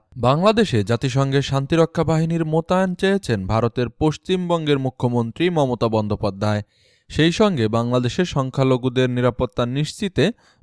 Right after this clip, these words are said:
ভারতের প্রধানমন্ত্রী নরেন্দ্র মোদীর ব্যক্তিগত হস্তক্ষেপ দাবি করেছেন তিনি।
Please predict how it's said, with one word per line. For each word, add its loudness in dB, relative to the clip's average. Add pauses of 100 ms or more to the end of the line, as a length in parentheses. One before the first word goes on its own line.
ভারতের 2
প্রধানমন্ত্রী 0
নরেন্দ্র 2
মোদীর 0
ব্যক্তিগত 0
হস্তক্ষেপ -2
দাবি 0
করেছেন -2
তিনি। -4